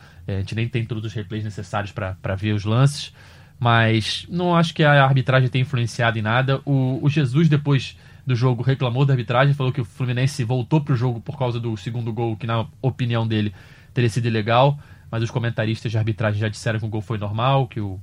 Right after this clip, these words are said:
que o Pacheco não interferiu na jogada a ponto de torná-la, é, ilegal.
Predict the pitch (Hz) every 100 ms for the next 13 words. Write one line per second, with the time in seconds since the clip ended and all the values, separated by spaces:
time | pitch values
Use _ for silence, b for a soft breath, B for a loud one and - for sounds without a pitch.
0 | - - 107 104 - 113 110 110 113 104
1 | 107 110 101 104 104 104 101 98 b b
2 | 110 113 110 104 101 107 104 107 101 95
3 | b b - 98 92 95 110 104 107 120
4 | 143